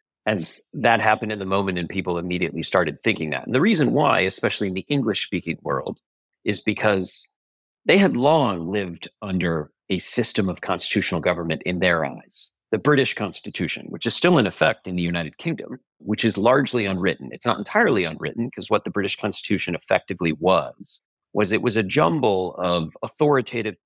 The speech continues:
documents, customs, practices, ways of governing, a set of institutions that had the authority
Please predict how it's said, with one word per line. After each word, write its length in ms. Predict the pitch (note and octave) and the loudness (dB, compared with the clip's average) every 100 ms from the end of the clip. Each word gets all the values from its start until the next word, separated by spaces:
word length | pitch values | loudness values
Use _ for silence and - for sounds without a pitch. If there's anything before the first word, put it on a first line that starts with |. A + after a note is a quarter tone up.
| _ | _
documents, 720 | G#2+ E2+ F#2 D#2 C#2+ - - _ _ - | 0 0 -6 -10 -12 -16 -18 _ _ -4
customs, 840 | C#3 B2+ - A2 F2+ D#2+ C2+ - _ _ - | -2 -2 -2 -4 -4 -6 -10 -14 _ _ 0
practices, 800 | C3 G#2+ - G#2+ G#2 F2 D2+ - - - | 2 2 -2 -4 -2 -2 -4 -12 -14 -8
ways 460 | F2+ C#3 C#3+ A2+ | 2 4 4 2
of 140 | A2 F#2 | -2 0
governing, 560 | G#2 G2 F2+ E2+ E2 | 0 0 -2 -2 -2
a 60 | F2 | -4
set 260 | - C3 | 0 2
of 100 | G#2+ | 2
institutions 960 | G#2+ F#2 - G2+ G#2 F#2 F#2 E2 - - - _ _ _ _ - | -2 -2 -6 -2 0 2 0 0 -2 -8 -14 _ _ _ _ -2
that 120 | G2 | 0
had 300 | - D3 C3+ | 2 2 2
the 120 | B2+ | -2
authority 920 | G2+ - G3+ F#3 B2+ E2+ D#2+ D2 A2+ | -2 -2 0 2 0 0 -2 -2 -6